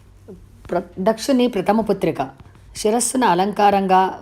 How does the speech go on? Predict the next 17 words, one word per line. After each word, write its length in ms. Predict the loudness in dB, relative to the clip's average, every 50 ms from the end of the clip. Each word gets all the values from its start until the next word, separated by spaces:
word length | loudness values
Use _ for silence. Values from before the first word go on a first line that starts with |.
| -14 -10
బాలచంద్రరేఖను 1000 | -4 0 2 4 4 2 2 0 -2 -2 -2 0 0 0 0 -2 -2 -2 -2
ధరించి, 600 | 0 0 0 0 0 0 0 0 0 0 -2 -6 -12 -20 -20 -20 -18 -10 -6
ప్రతిశూలాన్ని 720 | -6 -4 0 0 -2 0 2 0 2 2 2 0 0 -2 -2 -2 -2
చేతబట్టి, 760 | -2 0 0 0 0 0 -2 0 0 0 0 0 -2 -4 -12 -20 -20 -14 -8
ఎద్దు 240 | -6 -4 -2 0 2
వాహనంపై 580 | 2 2 2 2 0 0 -2 -2 -2 -2 -2 -4
కూర్చునే 460 | -2 -2 -4 -4 -2 -4 -2 -2 0
అవతారమే 600 | 0 0 -2 -2 0 0 0 0 0 -2 -4 -6
శైలపుత్రి. 680 | -4 -2 -2 0 0 -2 -2 -4 -6 -8 -6 -8 -8 -8 -10 -18 -20 -20 -20 -20 -20 -14 -6 -2
పరమేశ్వరుడే 680 | 0 0 0 0 -2 -2 0 2 2 2 4 4 0 0
తనకు 300 | 0 -2 -2 -2 -2 -2
పతి 220 | -2 -2 -4 -2
కావాలని 560 | 0 2 4 4 4 4 2 2 0 -2 -4 -6
కోరుతుంది. 680 | -4 -4 -4 -2 -2 -4 -6 -6 -4 -4 -6 -8 -10 -14 -20 -20 -20 -14 -6 -2
ఆమె 240 | 0 2 2 0 -2
కోరిక 340 | 0 0 0 0 0 -2 -2
ప్రకారం 580 | 0 0 0 2 4 4 4 4 0 -4 -6